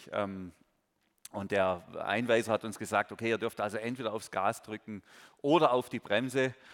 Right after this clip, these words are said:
äh, aber auf keinen Fall beides gleichzeitig.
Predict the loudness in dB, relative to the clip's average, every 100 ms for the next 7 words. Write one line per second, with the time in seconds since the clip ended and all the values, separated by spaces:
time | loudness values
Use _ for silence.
0 | -12 4 8 10 8 8 6 6 2 0
1 | 2 4 6 6 6 2 4 6 6 2
2 | 2 2 -6 -8